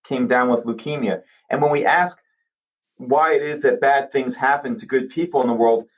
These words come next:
you know, a lot of times we can say, "Well, yeah, because other people who are bad have free will and they, and they could hurt us." You know, for example, in, when Cain killed Abel. Okay, but then there are other things that we really can't blame on other people. Like I said, someone just gets brain cancer,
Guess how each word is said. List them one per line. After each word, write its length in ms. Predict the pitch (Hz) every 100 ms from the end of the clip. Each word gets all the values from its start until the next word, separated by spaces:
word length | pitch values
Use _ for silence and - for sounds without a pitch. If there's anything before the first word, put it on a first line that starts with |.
| _ -
you 80 | 208
know, 120 | 180
a 40 |
lot 180 | 170 170
of 60 | 165
times 260 | 160 147
we 60 | 156
can 140 | 151
say, 180 | - 139
"Well, 260 | 131 160 147
yeah, 200 | 151 123
because 500 | 113 135 120 117 -
other 340 | 107 143 131 131
people 340 | - 131 120
who 140 | 117
are 140 | 110 101
bad 360 | - 139 127
have 260 | 117 107 101
free 260 | - 120 107
will 360 | 127 160 98
and 100 | 98
they, 200 | 98 95 -
and 120 | 98
they 80 | 92
could 180 | -
hurt 240 | - 185 -
us." 260 | - -
You 80 | 104
know, 100 | 95
for 140 | - 98
example, 520 | - 98 - 95 92 _ -
in, 240 | 95 90 95 _
when 240 | 98 95 95
Cain 340 | - 117 110 101
killed 300 | - 120 107
Abel. 380 | 123 135 - - _ _ _ _
Okay, 260 | 117 117 113
but 140 | 147
then 160 | 208 233
there 120 | 233
are 60 | -
other 240 | 240 269
things 380 | - 160 143 - _ _ -
that 100 | 156
we 80 | 165
really 240 | 175 175
can't 340 | 170 175 135 117
blame 320 | 127 180 202
on 140 | 127
other 180 | 110 104
people. 460 | 101 107 - - - - - -
Like 160 | 139
I 80 | 143
said, 300 | 139 151 - - _ -
someone 320 | - 143 139
just 160 | 135
gets 160 | - -
brain 320 | - 139 143
cancer, 460 | - 107 98 82